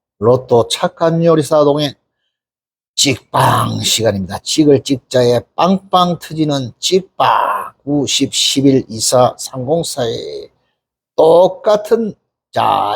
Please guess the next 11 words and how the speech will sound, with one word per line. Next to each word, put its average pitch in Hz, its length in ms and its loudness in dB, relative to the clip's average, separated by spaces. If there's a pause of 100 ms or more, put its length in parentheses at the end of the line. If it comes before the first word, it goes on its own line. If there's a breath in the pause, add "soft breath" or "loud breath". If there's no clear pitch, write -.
일 214 260 0
등을 147 480 4
다섯 196 280 0
개 165 120 -2
찾기 139 320 -4
위해서 95 500 -8 (340)
다섯 165 280 -2
개 117 280 0 (960)
같은 233 380 2
번호로 156 360 4
내리, 147 420 -2